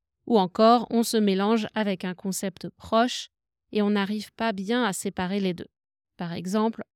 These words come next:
entre deux mots de vocabulaire qui ont une sonorité similaire. Mais ce mode repos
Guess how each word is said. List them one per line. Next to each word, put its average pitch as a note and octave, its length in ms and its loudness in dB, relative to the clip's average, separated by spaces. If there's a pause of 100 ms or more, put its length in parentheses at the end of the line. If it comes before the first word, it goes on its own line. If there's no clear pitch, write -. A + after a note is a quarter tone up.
entre G#3+ 320 -4
deux G3+ 240 0
mots A3+ 240 4
de G3+ 100 0
vocabulaire F3+ 840 -6
qui G3+ 160 -6
ont F3 100 -2
une E3+ 140 -6
sonorité G#3 640 -4
similaire. - 720 -2 (1500)
Mais A3+ 100 -2
ce C#4 140 -4
mode D#4 220 0
repos B3 580 -2